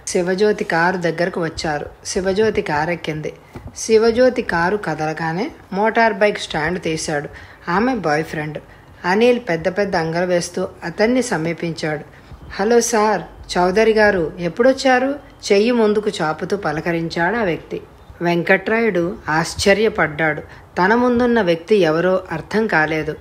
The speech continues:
"అదేమిటి చౌదరి గారు అలా చూస్తారు, గుర్తుపట్టలేదా? నేను కుమార్ని," అన్నాడు అనిల్. "మీరెవరో నాకు తెలియదు,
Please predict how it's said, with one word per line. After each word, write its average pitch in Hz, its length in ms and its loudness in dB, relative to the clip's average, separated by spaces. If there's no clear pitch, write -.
"అదేమిటి 220 600 0
చౌదరి 190 320 2
గారు 208 460 2
అలా 165 260 0
చూస్తారు, 233 400 0
గుర్తుపట్టలేదా? 208 960 -2
నేను 226 440 4
కుమార్ని," 233 640 2
అన్నాడు 160 360 -2
అనిల్. 151 300 -2
"మీరెవరో 170 540 2
నాకు 208 220 0
తెలియదు, 160 560 -4